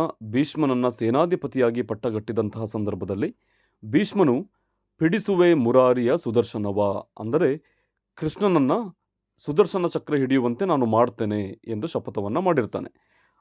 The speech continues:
ಅದಕ್ಕೆ ಮೂಲ ಕಾರಣ ಅಂದ್ರೆ ಕೃಷ್ಣ ಕುರುಕ್ಷೇತ್ರ ಯುದ್ಧದಲ್ಲಿ ತಾನು ಯಾವುದೇ ಕಾರಣಕ್ಕೆ ಚಕ್ರವನ್ನ ಹಿಡಿಯೋದಿಲ್ಲ ಅನ್ನೋದಾಗಿ ಪ್ರತಿಜ್ಞೆಯನ್ನ ಮಾಡಿರ್ತಾನೆ. ಸಂಜಯ ಧೃತರಾಷ್ಟ್ರನಿಗೆ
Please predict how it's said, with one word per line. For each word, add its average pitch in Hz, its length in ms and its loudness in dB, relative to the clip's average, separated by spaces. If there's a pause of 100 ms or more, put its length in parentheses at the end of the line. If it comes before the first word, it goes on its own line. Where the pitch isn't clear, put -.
ಅದಕ್ಕೆ 185 380 0
ಮೂಲ 156 340 2
ಕಾರಣ 117 360 2
ಅಂದ್ರೆ 117 480 -2 (280)
ಕೃಷ್ಣ 196 360 -2
ಕುರುಕ್ಷೇತ್ರ 160 600 0
ಯುದ್ಧದಲ್ಲಿ 120 580 0 (140)
ತಾನು 117 200 0
ಯಾವುದೇ 117 380 4
ಕಾರಣಕ್ಕೆ 135 600 0 (100)
ಚಕ್ರವನ್ನ 120 580 -2
ಹಿಡಿಯೋದಿಲ್ಲ 135 540 4 (480)
ಅನ್ನೋದಾಗಿ 113 380 -4
ಪ್ರತಿಜ್ಞೆಯನ್ನ 110 560 -4
ಮಾಡಿರ್ತಾನೆ. 185 560 -4 (720)
ಸಂಜಯ 190 440 4 (360)
ಧೃತರಾಷ್ಟ್ರನಿಗೆ 127 840 0